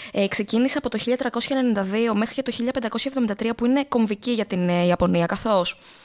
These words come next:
έχουμε μία, ε, αρκετά έτσι ακμαία περίοδο στην ιστορία της Ιαπωνίας, κυρίως στο τεχνολογικό κομμάτι,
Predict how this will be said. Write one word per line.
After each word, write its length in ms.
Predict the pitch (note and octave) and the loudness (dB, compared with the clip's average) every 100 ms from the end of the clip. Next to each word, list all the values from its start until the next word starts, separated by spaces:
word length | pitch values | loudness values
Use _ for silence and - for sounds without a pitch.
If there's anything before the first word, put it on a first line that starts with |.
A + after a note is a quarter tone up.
| - _ _ _ - - | -20 _ _ _ -6 -2
έχουμε 340 | G#3 A#3+ B3+ | 0 2 4
μία, 420 | A#3 A3+ B3 C4+ - - - - - | 4 4 2 0 -2 -8 -8 -10 -2
ε, 420 | G#3 G#3 G3 G3 - | 2 4 6 4 2
αρκετά 840 | G#3 - G#3+ - A3 A#3 C4+ C#4 C4 | -2 -2 -6 -2 0 2 2 4 2
έτσι 300 | C4 - B3 A3+ G#3+ G#3 G3+ G3+ - | 2 2 4 4 4 4 4 2 2
ακμαία 600 | G#3 - G#3 G#3+ G#3+ G#3 | -2 0 0 4 4 2
περίοδο 920 | G#3 G3 G3+ G3 F#3+ F#3+ E3+ E3 F3+ - _ _ - - | 2 2 4 2 2 0 2 0 -2 -10 _ _ -20 -14
στην 180 | - G#3+ | -2 -2
ιστορία 280 | G#3 G#3 | 0 -2
της 120 | G#3 - | -2 -2
Ιαπωνίας, 440 | A3 G3+ G3+ A3 | -2 0 0 0
κυρίως 200 | A3 G#3+ | 0 0
στο 120 | - | 0
τεχνολογικό 380 | B3 A3 G#3 - | 0 2 0 0
κομμάτι, 640 | G#3 G3+ E3 D#3+ E3+ G3+ | 0 2 2 0 -4 -6